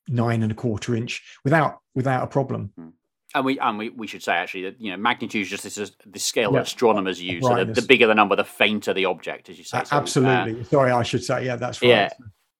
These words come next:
Speaker 2: Okay, so, so this is kit that people, people with
Speaker 1: Mm-hmm.
Speaker 2: a beginner level telescope, um, and
Speaker 1: Yeah.
Speaker 2: the inclination to get involved, um, could, could do so, and,
Speaker 1: Yes.
Speaker 2: and, and maybe, uh, you know, catch the bug for doing some of this, uh,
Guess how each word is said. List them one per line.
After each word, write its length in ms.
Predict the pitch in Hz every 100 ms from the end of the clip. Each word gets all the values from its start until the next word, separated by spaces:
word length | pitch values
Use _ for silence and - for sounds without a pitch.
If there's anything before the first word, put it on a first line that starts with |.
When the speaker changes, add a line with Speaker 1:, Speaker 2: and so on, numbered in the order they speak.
| _
Speaker 2:
Okay, 240 | 180 185 113
so, 300 | - 135 147
so 160 | 160
this 180 | 147 151
is 140 | 180 -
kit 260 | 151 127
that 300 | 131 127 _
people, 500 | 147 135 127 120 117 _ _
people 280 | 151 147 123
with 140 | 120
Speaker 1:
Mm-hmm. 160 | 110 92
Speaker 2:
a 480 | _ _ _ _ -
beginner 340 | 113 131 156
level 300 | 131 131 120
telescope, 680 | 110 135 135 - 95 113 _ _ _ _ -
um, 360 | 104 107 107 _
and 220 | 110 110 139
Speaker 1:
Yeah. 140 | 156 - _ _
Speaker 2:
the 140 | 113 120
inclination 840 | 139 175 - 131 139 151 - 113
to 100 | -
get 140 | 104 -
involved, 640 | 107 98 113 85 120 _ _ -
um, 360 | 113 110 110 127 _ _ _ -
could, 240 | 139 - _ _
could 240 | 170 123
do 160 | 151 160
so, 380 | - 85 101 127
and, 200 | 117 117
Speaker 1:
Yes. 220 | 190 -
Speaker 2:
and, 80 | 226 123
and 140 | 117
maybe, 380 | 123 113 110 110
uh, 320 | 107 101 101 - _
you 80 | 104
know, 140 | 87 90 _ _
catch 180 | 127 -
the 80 | 107
bug 220 | 110 104
for 80 | 104
doing 200 | 104 98
some 160 | 113
of 100 | 104
this, 220 | 101 - 101
uh, 220 | 98